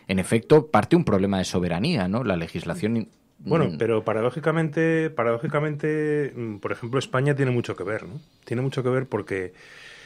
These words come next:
Speaker 2: eh, la mayor parte de estos fuegos, mm, tienen una correlación, una relación directa con el negocio ganadero. Se hacen o bien para introducir ganadería o bien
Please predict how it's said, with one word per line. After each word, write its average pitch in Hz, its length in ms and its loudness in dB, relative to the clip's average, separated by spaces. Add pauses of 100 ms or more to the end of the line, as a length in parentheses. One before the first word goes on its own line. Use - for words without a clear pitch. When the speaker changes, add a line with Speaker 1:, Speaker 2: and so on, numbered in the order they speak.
(300)
Speaker 2:
eh, 101 240 4
la 104 100 2
mayor 110 300 2
parte 147 340 4
de 139 480 4
estos 127 320 -4
fuegos, 143 600 0 (100)
mm, 101 200 -6
tienen 127 440 0
una 135 380 2 (100)
correlación, 120 600 0
una 131 160 2
relación 127 360 0
directa 127 480 0 (260)
con 107 140 -2
el 101 100 0
negocio 113 400 0
ganadero. 90 500 -4 (560)
Se - 180 2
hacen 104 320 0
o 107 160 -4
bien 143 260 4
para 104 280 2
introducir 120 840 -2
ganadería 127 640 0
o 113 100 0
bien 135 360 -2